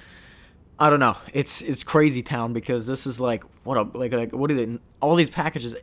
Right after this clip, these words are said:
either way, like, whichever way you write it, like, it's gonna be an insane return because we're getting an insane player, a generational talent in Donovan Mitchell.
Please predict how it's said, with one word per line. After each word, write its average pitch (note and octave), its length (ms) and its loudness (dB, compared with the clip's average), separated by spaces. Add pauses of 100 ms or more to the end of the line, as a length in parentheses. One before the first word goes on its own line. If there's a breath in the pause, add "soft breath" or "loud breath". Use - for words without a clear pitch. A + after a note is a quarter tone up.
(200)
either D#3+ 220 2
way, D#3 160 4
like, B2 260 -2 (120)
whichever C#3+ 360 -2
way C3+ 140 0
you C3 300 0 (240 loud breath)
write C3 280 0
it, A2+ 160 -4
like, A2 260 -10 (480)
it's C#3 160 -6
gonna C3 180 0
be B2 440 -2
an A#2+ 120 -10
insane C3+ 400 -4
return A#2+ 560 -4 (220 loud breath)
because A#2+ 280 -12
we're B2+ 100 -2
getting C#3 300 0
an B2+ 80 -6
insane C3+ 400 -4
player, B2 480 -2
a A#2 60 -8
generational B2+ 720 -4
talent B2 480 -4 (320 loud breath)
in A#2+ 180 -6
Donovan A#2+ 440 -2
Mitchell. A#2+ 420 -6